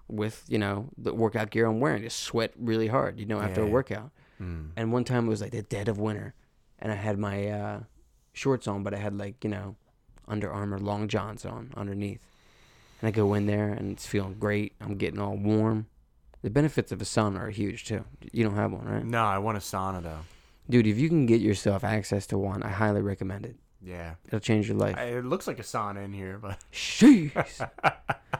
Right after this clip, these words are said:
Speaker 1: So, um,
Speaker 2: The wood paneling looks like a Chevy.
Speaker 1: I went in there
Speaker 2: It's
Speaker 1: with
Speaker 2: like a
Speaker 1: my, uh,
Speaker 2: station
Speaker 1: my
Speaker 2: wagon.
Speaker 1: long johns on, those Under,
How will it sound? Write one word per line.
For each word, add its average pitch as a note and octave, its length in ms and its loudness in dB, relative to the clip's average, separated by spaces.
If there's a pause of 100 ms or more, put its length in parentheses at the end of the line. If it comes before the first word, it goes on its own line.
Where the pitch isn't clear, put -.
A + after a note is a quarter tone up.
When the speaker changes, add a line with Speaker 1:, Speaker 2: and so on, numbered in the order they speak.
(380)
Speaker 1:
So, A#2+ 400 4
um, G#2+ 380 4
Speaker 2:
The G#3 100 6
wood A3 260 4
paneling A#3 460 6
looks E3 160 0
like F3+ 140 -2
a E3 40 0
Chevy. F3+ 640 4 (360)
Speaker 1:
I B2+ 100 2
went B2 200 6
in B2+ 100 8
there A#2+ 80 10
Speaker 2:
It's A2+ 60 8
Speaker 1:
with G#2+ 100 6
Speaker 2:
like G#2 100 6
a A2 160 8
Speaker 1:
my, - 0 - (100)
uh, G#2 80 6
Speaker 2:
station F3 220 2
Speaker 1:
my D#3 100 -2
Speaker 2:
wagon. G#2 140 6
Speaker 1:
long A2+ 160 6
johns G#2 260 2
on, G#2 120 2
those G2+ 200 0
Under, G#2+ 280 2